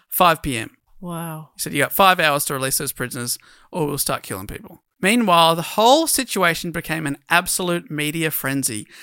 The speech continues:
Speaker 1: This was a live terrorist event happening where the world's media was already gathered. It was the first time a terrorist incident had reached a global audience during a live broadcast, 'cause, you know, they're all there for the Olympics. There's
Speaker 2: Yeah.
Speaker 1: hundreds of cameras already. The me-, they've got a media centre, like, a few hundred metres away, so
Speaker 2: Mm.
Speaker 1: it's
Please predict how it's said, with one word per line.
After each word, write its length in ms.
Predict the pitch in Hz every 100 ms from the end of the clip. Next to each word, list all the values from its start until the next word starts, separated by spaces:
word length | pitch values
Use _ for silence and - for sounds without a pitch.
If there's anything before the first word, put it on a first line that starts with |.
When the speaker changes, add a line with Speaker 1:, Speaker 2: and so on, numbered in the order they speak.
| - -
Speaker 1:
This 200 | 247 -
was 120 | 202
a 60 |
live 540 | 175 165 180 220 262 - _
terrorist 520 | - 214 214 196 175
event 300 | 165 170 156
happening 380 | - 180 160 156
where 100 | 151
the 100 | 143
world's 320 | 143 170 180
media 480 | 165 160 160 135 170
was 160 | 214 160 -
already 360 | 156 165 151 135
gathered. 460 | 127 127 101 - _ _ _ _ _ _ _ _
It 40 | 180
was 100 | 160
the 80 | 170
first 280 | 196 202 -
time 240 | 175 165
a 80 | 147
terrorist 460 | - 175 165 156 -
incident 340 | 147 156 147
had 240 | 143 135 170
reached 240 | 151 -
a 40 | 147
global 360 | 180 185 180 156
audience 320 | 208 277 -
during 180 | 170 147
a 60 |
live 260 | 139 139 143
broadcast, 460 | 139 156 - 247 -
'cause, 140 | 226
you 40 |
know, 60 | 240
they're 140 | 285 277
all 60 |
there 100 | 175
for 80 | 147
the 80 | 135
Olympics. 340 | 147 240 135 - - -
There's 160 | 233 254
Speaker 2:
Yeah. 60 |
Speaker 1:
hundreds 420 | - 220 254 233 180
of 80 |
cameras 340 | 160 180 185 165
already. 300 | 165 247 214 _ _ _ _ _ _ _ _ -
The 80 | 180
me-, 140 | 220
they've 120 | 190 226
got 100 | 247
a 20 |
media 320 | 180 233 208
centre, 280 | - 139 135
like, 160 | 139
a 40 | 139
few 160 | - 160
hundred 180 | 143 135
metres 260 | 175 170
away, 220 | 120 98 107
so 160 | -
Speaker 2:
Mm. 60 | -
Speaker 1:
it's 120 | -